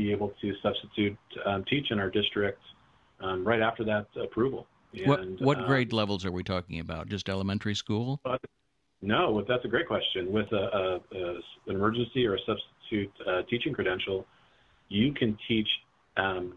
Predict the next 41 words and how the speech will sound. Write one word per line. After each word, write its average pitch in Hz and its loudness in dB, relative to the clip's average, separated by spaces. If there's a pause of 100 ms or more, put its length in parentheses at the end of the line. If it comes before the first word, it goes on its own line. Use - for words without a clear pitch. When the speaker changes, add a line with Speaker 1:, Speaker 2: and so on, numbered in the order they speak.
(160)
Speaker 1:
grades 98 2 (200)
T 131 0
K 113 2
through 95 -6
twelve. 98 0 (760)
Speaker 2:
Really? 156 2
Speaker 1:
Um, 92 -10 (500)
Speaker 2:
Hmm. 160 2 (180)
Speaker 1:
which 98 -6
is 370 -6
amazing. - 0 (360)
Uh-huh, 143 0 (180)
absolutely. 131 2 (480)
Now, 123 4
that's 135 0
a, 127 2
that's 123 -2
a 117 -4
substitute, 139 -2 (140)
uh, 90 -2
uh, 90 -4 (160)
credential, 92 -4 (100)
and 95 -4
obviously 98 -2
your 92 0
pay 95 0
rate 92 0
would 95 -2
be 101 2
lower, 98 2
and 87 -4 (400)
you're 101 2
really 113 4
just 101 -6
filling 104 0
in 95 -2
when 92 -2
teachers 101 -4
are 95 -4
absent 95 -2
or 82 -6